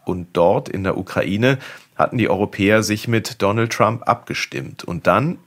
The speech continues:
Putin vor die Wahl gestellt. „Du erklärst dich zu einer dreißigtägigen Waffenruhe bereit,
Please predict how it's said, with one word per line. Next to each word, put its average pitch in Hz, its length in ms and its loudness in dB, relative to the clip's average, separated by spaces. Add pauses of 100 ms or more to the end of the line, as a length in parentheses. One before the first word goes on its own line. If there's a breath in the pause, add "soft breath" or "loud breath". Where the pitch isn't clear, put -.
Putin 131 380 -2
vor 120 200 0
die 120 180 0
Wahl 78 200 2
gestellt. - 680 -10
„Du - 120 -10
erklärst 107 540 -2
dich 117 180 0 (380 loud breath)
zu - 120 -2
einer 90 200 0
dreißigtägigen 90 960 -2
Waffenruhe 110 540 0
bereit, 113 500 4